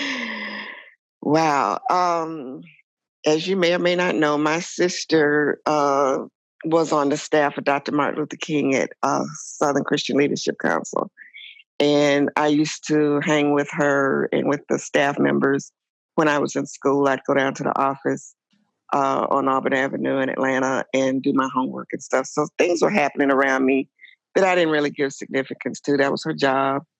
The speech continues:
you know, interest in people going in and out.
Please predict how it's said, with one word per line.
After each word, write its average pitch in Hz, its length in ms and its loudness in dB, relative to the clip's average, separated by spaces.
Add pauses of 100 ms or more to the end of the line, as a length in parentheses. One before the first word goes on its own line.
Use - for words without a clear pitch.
(280)
you 147 140 0
know, 139 400 0
interest 143 360 -2
in 151 100 0
people 147 320 -2
going 139 340 2
in 135 120 2
and 135 120 2
out. 131 380 0